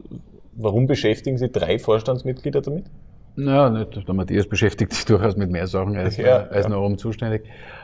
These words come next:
Speaker 2: Ähm, also der, der, unser Verein und mehr als alle anderen in Österreich vermutlich ist ein, ist ein Verein unserer Fans und
Speaker 1: Mhm.
Speaker 2: auf dem fußt unser Erfolg, dass wir die Kurve haben,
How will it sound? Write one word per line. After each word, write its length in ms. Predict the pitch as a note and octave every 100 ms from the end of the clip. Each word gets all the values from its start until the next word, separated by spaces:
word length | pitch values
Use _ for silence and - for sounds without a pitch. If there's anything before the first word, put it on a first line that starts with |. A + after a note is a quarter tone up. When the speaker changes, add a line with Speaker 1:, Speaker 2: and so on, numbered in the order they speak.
| -
Speaker 2:
Ähm, 500 | - A2 G#2+ A2 G#2 - - - - - - - - - - - - - - - - - - - - - - - _
also 180 | A2 A2+
der, 160 | A#2 G#2+
der, 260 | - A#2 - G2 -
unser 280 | - C#3 C3+
Verein 360 | A#2+ G2 G2+ B2
und 300 | A2 - -
mehr 220 | G#2+ G#2
als 240 | A#2 - - -
alle 320 | - F#2 G#2 F2
anderen 440 | G2+ A2+ A#2 G2+
in 100 | A2+
Österreich 360 | F#2+ G2 A2+ G#2
vermutlich 520 | - G#2 G#2 A2 G2+
ist 180 | - G#2
ein, 340 | G2 G2+ G2 - - - -
ist 160 | G2+
ein 120 | G2+
Verein 300 | F2+ F#2 F2+
unserer 280 | G2 F#2+ F2+
Fans 420 | - F2+ F#2 - -
und 240 | G2+ G2
Speaker 1:
Mhm. 160 | - -
Speaker 2:
auf 260 | - - - -
dem 200 | F#2+ G#2
fußt 500 | - A2 G#2+ - -
unser 260 | A2+ F#2 F#2+
Erfolg, 480 | F2 F2+ F#2 F2+
dass 180 | - F#2
wir 60 | F#2+
die 80 | F#2
Kurve 380 | - B2 B2+
haben, 280 | A2 A2 A2+